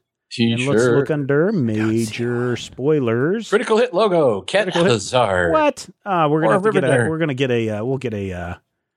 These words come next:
Speaker 2: we'll get a Kablamicus shirt over there. We'll get a whole bunch
Speaker 1: There you
Speaker 2: more
Speaker 1: go.
Speaker 2: shirts over there at slash loot dot com. Thank you, everybody, for your support and for your dedication to Major Spoilers. And as long as you are there supporting us, we will be there generating content for you week after week after week. Next week,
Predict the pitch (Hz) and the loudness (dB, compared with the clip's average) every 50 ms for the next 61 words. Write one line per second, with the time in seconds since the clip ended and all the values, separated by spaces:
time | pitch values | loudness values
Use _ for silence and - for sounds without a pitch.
0 | _ _ _ _ _ _ _ _ _ - 165 156 135 113 98 - 107 95 101 98 | _ _ _ _ _ _ _ _ _ -2 2 4 4 4 4 2 0 2 2 2
1 | 92 92 87 - 92 - - - 95 87 85 80 82 76 76 73 90 87 135 175 | 2 0 0 -2 -4 -4 -2 -2 -2 -2 -2 -4 -6 -6 -6 -6 -6 -6 -4 -2
2 | 214 190 131 143 135 131 107 113 110 117 104 95 95 104 92 - 101 95 90 90 | 0 2 4 4 4 4 2 2 0 0 0 0 0 -2 -6 -6 -8 -10 -10 -10
3 | 85 80 - - 98 92 90 - - 101 90 85 - 92 85 - - 110 113 - | -12 -14 -12 -10 -8 -8 -8 -8 -8 -8 -8 -8 -8 -10 -10 -8 -8 -6 -2 0
4 | 233 254 202 190 160 135 123 131 131 110 - 123 110 107 - - - 131 147 190 | 2 2 4 4 2 2 2 0 0 0 0 -2 -2 -2 -4 -2 2 4 4 4
5 | - _ - - - - _ - 101 95 - 110 117 127 123 127 113 113 - 127 | 2 _ -20 -20 -20 -20 _ -14 -12 -8 -4 -2 0 2 2 2 0 2 0 0
6 | 123 117 - 123 113 117 117 107 104 - - 127 117 120 123 113 - 110 101 95 | 0 0 0 0 0 0 0 -2 -4 -4 -2 0 0 2 0 0 -2 -4 -6 -6
7 | 92 110 113 123 135 147 160 156 135 117 143 139 143 139 123 135 147 147 135 - | -6 -6 -4 -2 0 0 2 0 0 0 0 0 0 0 2 2 2 2 0 -2
8 | 139 - - 156 147 143 139 147 160 - - 135 131 123 117 110 117 120 113 104 | -6 -4 -2 0 0 0 0 0 -2 -2 -2 -2 -2 -2 -2 -2 -2 -2 0 2
9 | 113 120 147 165 - _ _ _ _ - 95 87 85 85 85 87 92 - 107 110 | 2 2 2 0 -2 _ _ _ _ -12 -10 -8 -6 -6 -6 -6 -4 -2 -2 -2
10 | 110 - 113 110 - 117 110 123 135 123 117 131 - 135 127 123 - 123 117 131 | 0 0 -2 -2 -2 -2 0 2 2 2 2 0 0 0 0 0 0 0 -2 -2
11 | 135 135 135 117 - 120 127 170 185 - 180 202 233 - - - 135 135 127 135 | 0 0 -2 -2 0 2 2 2 2 2 0 -2 -2 -2 -4 -2 2 2 2 2
12 | - - | 0 -4